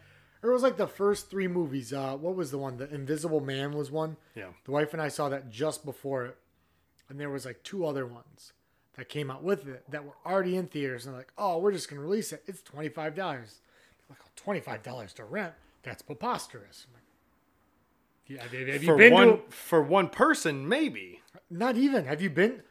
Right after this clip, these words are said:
Speaker 1: Go to a movie theater by yourself on a Friday night. Buy yourself a ticket. Get a pop and a popcorn and a candy.
Speaker 2: I mean, I, I still use my seven-year-old, uh, uh, uh, college I D to get that eight dollar ticket.
Speaker 1: Okay,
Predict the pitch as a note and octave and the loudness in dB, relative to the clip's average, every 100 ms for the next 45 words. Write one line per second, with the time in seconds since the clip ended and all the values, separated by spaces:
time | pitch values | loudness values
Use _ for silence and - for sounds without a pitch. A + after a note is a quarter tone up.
0 | _ B3 D4+ C#4+ C#4 B3+ A#3 A3 F#3+ E3+ | _ 0 2 2 0 0 -2 -2 0 0
1 | D3+ C3 G#2+ _ B2 - G3 B3+ E3+ B2 | -2 -8 -10 _ -18 -2 0 2 -2 -4
2 | C#3+ _ _ _ _ _ _ _ _ _ | -12 _ _ _ _ _ _ _ _ _
3 | _ D#3 A3 - G#3+ D3 B2 A#2 C#3+ _ | _ 2 2 0 -4 -4 -12 -12 -18 _
4 | _ _ _ _ _ _ - B2+ - F3 | _ _ _ _ _ _ -12 -6 2 2
5 | A#3+ - _ _ _ _ _ _ _ D3+ | 2 -8 _ _ _ _ _ _ _ -4
6 | F3+ E3+ - E3 D#3+ E3+ C#3 B2+ C#3 A#2 | -2 -2 -4 -4 -4 -6 -16 -12 -12 -12
7 | A#2 _ _ _ _ _ _ _ C3 A2 | -18 _ _ _ _ _ _ _ -10 -8
8 | G#2+ B2 - _ _ _ _ _ _ - | -8 -8 -12 _ _ _ _ _ _ -14
9 | C3 - C#3+ B2+ A2+ A2+ G2+ - - A2+ | -12 -6 -4 -4 -6 -8 -10 -8 -6 -6
10 | G#2+ G#2 G#2 G#2 G2+ F#2+ G2 F2+ E2+ - | -6 -6 -6 -6 -8 -10 -10 -10 -16 -20
11 | A3 A#2 F#2 F2 A#2 _ A2 G2+ F#2 - | -20 -18 -18 -20 -20 _ -10 -10 -12 -12
12 | A2 G#2 G#2 G2+ G2 G2+ G#2+ G#2+ G2+ G#2+ | -8 -8 -6 -6 -6 -8 -8 -8 -6 -8
13 | A#2 A2+ G2+ G#2 - B2+ - - C3 | -8 -10 -10 -10 -12 -14 -14 -14 -12